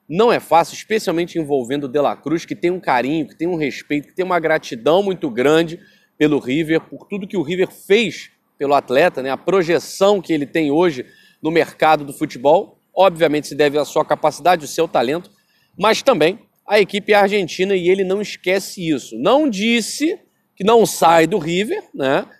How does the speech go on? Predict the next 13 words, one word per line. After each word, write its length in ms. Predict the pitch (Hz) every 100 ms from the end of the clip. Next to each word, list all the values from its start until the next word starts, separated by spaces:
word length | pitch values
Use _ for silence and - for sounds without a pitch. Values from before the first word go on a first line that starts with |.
| _
É 80 | -
claro, 320 | 127 147 131
pintando 520 | - 160 143 165 156 147
a 60 |
proposta, 640 | 139 139 107 143 131 -
pagando 480 | 123 160 135 135 147
a 40 | 135
multa 240 | 139 135
rescisória 560 | 131 139 123 123 131 -
até 380 | 214 - - 185
pro 180 | - 156
River 360 | 165 135 -
Plate 420 | - 139 127 -